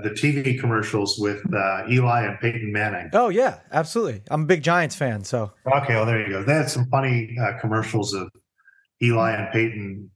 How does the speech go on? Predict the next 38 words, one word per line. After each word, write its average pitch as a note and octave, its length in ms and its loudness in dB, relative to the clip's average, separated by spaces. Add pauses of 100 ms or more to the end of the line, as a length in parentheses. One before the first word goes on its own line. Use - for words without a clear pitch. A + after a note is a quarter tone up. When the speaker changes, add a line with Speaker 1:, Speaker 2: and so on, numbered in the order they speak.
Speaker 1:
rapping, G#2 640 0
and F2 220 -8
I G2 80 -4
don't F#2+ 120 -4
know F#2 60 -2
what F2+ 140 -4
else F#2+ 160 -2
they F#2+ 100 -8
were F2 100 -10
doing, F2 300 -6
but E2+ 180 -8
Speaker 2:
Yeah, D#3 120 2
absolutely C3+ 420 0
remember A2+ 240 0
those. G2+ 240 -4 (480)
Speaker 1:
funny B2 140 4
commercials. A2 420 -2
So C3+ 120 -2
anyway, D3 260 2
that D3 120 4
was, C3 300 0
uh, G#2+ 220 0
so B2 140 0
I C3 180 4
was A#2+ 320 2
involved G#2+ 440 -2
in G2 320 -6
the, F2+ 280 -6 (180)
Speaker 2:
Oh, D3 220 2
cool. - 400 -4
Speaker 1:
um, G2 420 0
in A#2+ 80 2
the G2 80 0
software - 480 -2
behind G2+ 320 -2
that, F#2+ 280 -2 (100)
that G2 180 -4
product. E3 400 0